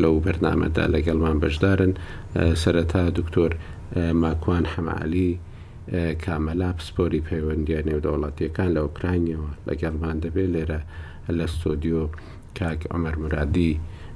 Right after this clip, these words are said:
بەرپرسی دێسکی ئابووری ڕووداومان لەگەڵ دەبێ. ئێ، پاشکەمێکی دیکە کامێ شەدادی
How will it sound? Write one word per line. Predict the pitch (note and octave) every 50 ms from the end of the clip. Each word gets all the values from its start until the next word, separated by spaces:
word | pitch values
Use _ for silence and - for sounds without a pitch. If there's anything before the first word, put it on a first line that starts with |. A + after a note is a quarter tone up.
| - F2
بەرپرسی | E2+ D#2+ D#2+ D#2+ - D#2+ - - - - E2 D2+ D2 E2
دێسکی | D#2+ D2+ D#2 - - - D#2+ D#2 D#2 - -
ئابووری | E2 D#2 D2+ D2+ D#2 D#2 D#2+ D#2+ D#2 D2+ D#2 - - - - - - - -
ڕووداومان | E2+ D#2+ D#2+ F2 F#2 F#2 F2+ F2+ F2 E2+ D#2+ D#2+
لەگەڵ | D#2+ D#2 E2+ D#2+ D#2 D#2 D#2+
دەبێ. | D#2 D2+ D#2+ D#2 D2+ D2+ - - - - - - - - G2
ئێ، | F2 E2+ E2 E2 D#2+ D#2+ D#2+ D#2+ D#2 D2+ D#2+ - -
پاشکەمێکی | G#2 F#2 E2 - - - - F2+ F2 E2+ D#2+ - - - D#2+ D#2
دیکە | D#2+ D#2 D#2+ - F2 D#2+ D#2+ D#2 D2+ - -
کامێ | E2 D#2 D#2 D2+ D2 -
شەدادی | - E2 D2+ D#2 D#2 D2+ D2+ D#2 F#2+ F#2 E2+